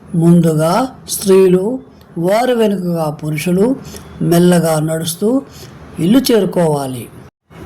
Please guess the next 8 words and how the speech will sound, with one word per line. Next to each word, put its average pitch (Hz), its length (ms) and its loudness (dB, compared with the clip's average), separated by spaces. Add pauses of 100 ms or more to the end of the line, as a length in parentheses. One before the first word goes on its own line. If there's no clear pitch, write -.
(140)
ద్వారం 214 460 4
దగ్గరికి 190 360 -2
వచ్చాక 156 680 -4 (480)
వేపాకు 208 580 0
నమిలి 175 640 -2 (360)
ఒక 185 120 -2
రాతిపై 185 600 0
నిలబడి 185 640 -2